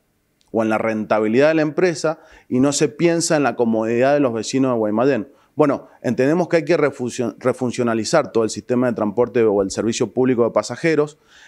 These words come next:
Entendemos y tenemos un proyecto también para generar paradas de colectivos que sean seguras, que sean cómodas y que tengan conectividad.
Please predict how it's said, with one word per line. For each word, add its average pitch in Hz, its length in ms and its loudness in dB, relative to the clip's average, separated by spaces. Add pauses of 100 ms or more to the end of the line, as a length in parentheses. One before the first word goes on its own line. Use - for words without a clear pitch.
Entendemos 143 760 0 (320)
y 117 80 -4
tenemos 135 380 2
un 147 140 0
proyecto 143 460 2
también 143 520 -2 (240)
para 110 200 2
generar 123 600 0
paradas 135 360 2
de 143 100 0
colectivos 139 640 0
que 117 140 -4
sean 135 260 -2
seguras, 180 600 2 (260)
que 107 140 0
sean 139 380 -2
cómodas 185 600 0 (220)
y 120 120 -4
que 123 120 2
tengan 170 360 0
conectividad. 123 960 0